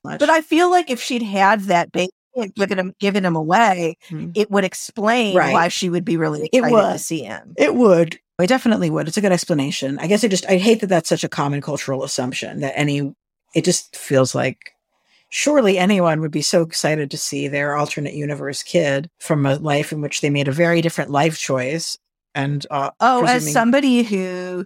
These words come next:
Speaker 1: still at the ripe old age of forty-three, like, still has people going, "So are you having kids?" And I, like, my answer now is, like, if I'd wanted them, I would have one.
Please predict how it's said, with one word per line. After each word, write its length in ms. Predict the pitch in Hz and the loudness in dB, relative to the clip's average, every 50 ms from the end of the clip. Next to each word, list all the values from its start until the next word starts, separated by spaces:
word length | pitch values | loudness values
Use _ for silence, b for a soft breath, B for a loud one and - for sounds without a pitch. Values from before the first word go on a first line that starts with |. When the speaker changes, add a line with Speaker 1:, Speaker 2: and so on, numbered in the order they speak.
| _ _ - | _ _ -20
Speaker 1:
still 800 | - - - - - - 254 269 277 240 233 226 208 202 202 202 - | -18 -16 -14 -12 -4 0 2 4 4 4 4 4 4 4 4 4 4
at 160 | 190 196 202 | 2 0 0
the 120 | - 208 185 | 0 -2 0
ripe 300 | 175 185 180 190 190 208 | 2 2 2 2 2 2
old 220 | 180 170 165 165 | 2 2 4 2
age 340 | 160 160 156 160 175 165 - | 2 2 2 0 0 0 0
of 280 | 170 151 147 143 151 - | 0 0 0 -2 -4 -4
forty-three, 800 | - 190 180 160 156 165 160 - - 165 151 151 170 180 202 220 | 0 0 0 2 2 0 -2 -2 -4 -4 -2 -2 0 0 2 2
like, 200 | 202 180 165 170 - | 2 2 2 0 -2
still 260 | - - 202 190 190 | -2 0 2 2 2
has 220 | 165 165 165 165 | 2 0 -2 -4
people 260 | - - 208 - 202 | -6 -10 -6 -6 -4
going, 300 | 180 220 226 220 220 208 _ - | -2 2 2 2 0 -2 _ -12
"So 300 | 196 - - 330 349 320 | -6 0 2 2 4 4
are 100 | 233 208 | 4 2
you 160 | 208 196 208 202 | 2 0 -2 0
having 300 | 208 208 202 208 196 185 | 0 0 0 0 -2 -2
kids?" 360 | - - 214 208 240 220 - | -2 -2 -2 -2 -2 -2 -2
And 100 | 220 196 | 0 2
I, 320 | 180 175 170 170 170 170 _ _ _ _ | 2 2 2 0 -2 -6 _ _ _ _
like, 200 | - 190 180 - | 0 0 0 2
my 120 | 220 196 190 | 2 2 2
answer 420 | 185 190 185 185 190 - - 196 | 4 2 2 2 2 0 0 2
now 260 | 180 160 165 160 156 | 2 4 4 2 2
is, 120 | 151 165 170 | 0 0 -2
like, 140 | 165 160 | -2 -2
if 80 | 185 - | 0 2
I'd 180 | 170 170 160 160 | 2 2 0 0
wanted 340 | 156 151 156 156 160 156 | -2 -2 -2 -2 -4 -4
them, 140 | 139 160 151 | -4 -2 0
I 120 | 143 139 139 | 0 -2 -2
would 120 | - - | -2 -4
have 280 | 175 135 117 104 - 139 | -4 -4 -4 -6 -8 -10
one. 320 | 123 87 76 92 - | -12 -12 -14 -16 -18